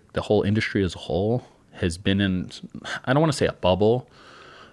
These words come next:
but for lack of a better term, I will use that. Um, and it's been bursting a little bit just by oversaturation. And,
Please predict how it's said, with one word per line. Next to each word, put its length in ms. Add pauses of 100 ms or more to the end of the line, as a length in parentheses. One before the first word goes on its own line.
(160)
but 400
for 120
lack 220
of 60
a 60
better 480
term, 320
I 100
will 220
use 200
that. 300
Um, 320
and 380
it's 160
been 220
bursting 440
a 80
little 240
bit 260
just 240
by 120
oversaturation. 1080
And, 380